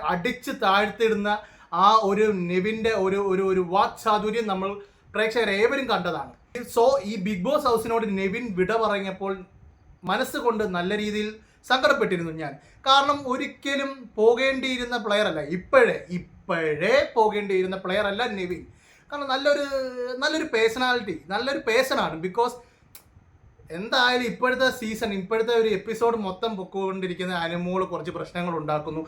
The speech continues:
അതിൻ്റെ പുറകെ അപ്പാന് കയറി പിടിക്കുന്നു, പിന്നീട്, ആ, പിന്നീട് റെന ഫാത്തിമ അതിൻ്റെ പുറകിൽ പെടുന്നു, അവരെ ട്രിഗർ ചെയ്യുന്നു. അത് ഇപ്പുറത്ത് അനിമോൾ ഒരു, ഒരു എലോൺ ക്യാരക്ടറായിട്ട് ബിഹേവ് ചെയ്യുന്നു, തന്നെ എല്ലാവരും കുറ്റപ്പെടുത്തുന്നു, തന്നിലേക്ക് എല്ലാ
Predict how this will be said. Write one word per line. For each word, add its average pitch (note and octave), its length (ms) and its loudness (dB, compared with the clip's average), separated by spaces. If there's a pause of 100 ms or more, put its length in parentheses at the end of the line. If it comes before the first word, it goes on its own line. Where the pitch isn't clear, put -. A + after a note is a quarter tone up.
(240)
അതിൻ്റെ F#3 300 6
പുറകെ F3 260 6
അപ്പാന് F#3+ 360 4
കയറി E3 320 0
പിടിക്കുന്നു, D#3 420 -2 (140)
പിന്നീട്, F3 360 2 (640)
ആ, F3+ 40 2 (400)
പിന്നീട് F#3 300 4 (180)
റെന F3+ 160 6 (140)
ഫാത്തിമ F#3+ 320 4
അതിൻ്റെ G3 400 2 (120)
പുറകിൽ E3+ 320 0
പെടുന്നു, E3 280 -4 (160)
അവരെ F#3 160 0
ട്രിഗർ F3+ 280 0
ചെയ്യുന്നു. D#3 420 0 (380)
അത് F3 220 -4 (100)
ഇപ്പുറത്ത് G#3+ 420 4 (120)
അനിമോൾ F#3+ 480 4 (140)
ഒരു, F3 180 2 (180)
ഒരു F3 180 2 (200)
എലോൺ G3+ 340 4 (100)
ക്യാരക്ടറായിട്ട് F3 720 2 (380)
ബിഹേവ് F3+ 380 2 (100)
ചെയ്യുന്നു, D#3 320 -4 (420)
തന്നെ F#3+ 240 4
എല്ലാവരും F#3+ 380 2
കുറ്റപ്പെടുത്തുന്നു, F3+ 720 -2
തന്നിലേക്ക് G3 420 0
എല്ലാ F3+ 260 2